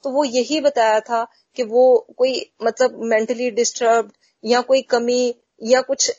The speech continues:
ऐसे नहीं है कि वो कंफ्यूज्ड हो, ऐसा कुछ नहीं है। तो जो खुदा अपने काम के लिए, जो हमने जब तरह-तरह की जुबानें देखी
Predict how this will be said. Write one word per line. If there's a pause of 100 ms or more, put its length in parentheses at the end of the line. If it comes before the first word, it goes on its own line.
ऐसे
नहीं
है
कि
वो
कंफ्यूज्ड
हो,
ऐसा
कुछ
नहीं
है।
तो
जो
खुदा
अपने
काम
के
लिए, (300)
जो
हमने
जब
तरह-तरह
की
जुबानें
देखी